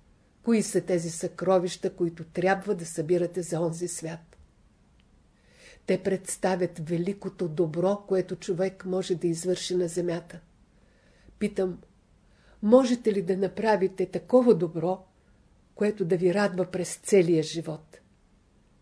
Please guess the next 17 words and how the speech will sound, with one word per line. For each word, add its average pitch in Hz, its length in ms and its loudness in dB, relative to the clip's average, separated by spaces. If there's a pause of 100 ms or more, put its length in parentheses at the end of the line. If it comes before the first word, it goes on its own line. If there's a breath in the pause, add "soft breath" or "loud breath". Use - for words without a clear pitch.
(520)
Човекът, 196 500 0
на 180 160 0
когото 196 360 2
сте - 220 -2
направили 190 580 2
такова 190 440 -2
добро, 175 460 -2 (440 soft breath)
може 190 240 0
да 185 120 2
не 185 80 2
съзнава 185 640 -2
това, 175 340 -6 (880)
но 160 200 0
вие 185 260 4
да 170 140 0
го 180 140 -6
чувствате 220 840 -4